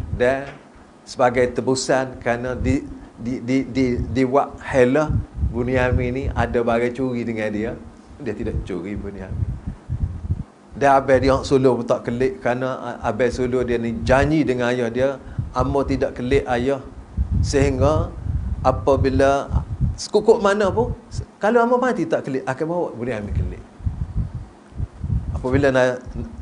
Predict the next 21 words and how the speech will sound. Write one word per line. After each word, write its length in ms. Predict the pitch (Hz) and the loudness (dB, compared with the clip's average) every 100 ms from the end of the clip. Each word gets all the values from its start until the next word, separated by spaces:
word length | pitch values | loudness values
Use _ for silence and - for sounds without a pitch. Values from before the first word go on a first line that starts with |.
| - | -2
hak 100 | 135 131 | 0 2
adik-beradik 480 | 143 127 123 123 113 | 2 4 4 2 0
lain 200 | 117 113 | 0 0
kelik, 240 | 113 113 117 | -2 -4 -4
cerita 400 | 143 143 143 123 | -2 -4 0 2
belaka 480 | 110 110 110 - 110 107 | 2 2 0 0 -2 -2
ke 60 | 107 | -6
Nabi 360 | 107 107 101 | 0 0 0
Yusuf 280 | 104 - 107 | -2 -4 -2
bahawa 480 | 104 107 104 104 104 - - - | -2 -2 -4 -6 -8 -8 0 0
anak 320 | 117 110 110 117 | 0 -4 -6 -6
ayah 240 | 110 107 | -4 -4
ni 80 | 101 | -6
sekian-sekian 800 | 104 - 107 101 101 - 101 95 | -8 -8 -6 -6 -8 -8 -6 -6
telah 240 | 92 92 90 | -8 -10 -10
berlaku. 400 | 87 87 - - - - - - - - - - | -10 -12 -12 -8 -4 -4 -4 -4 -4 -6 -8 -2
Maka 480 | 220 - 220 - | 2 4 4 2
ayah 240 | 170 196 196 | 0 0 2
dia 160 | 180 | 2
kata, 480 | 175 - - - - - - - - - - - - - - - | 4 4 6 8 8 8 8 6 4 2 0 2 2 0 -8 -2
"Izhabu 720 | 180 202 180 165 170 160 165 | 4 4 4 2 2 2 2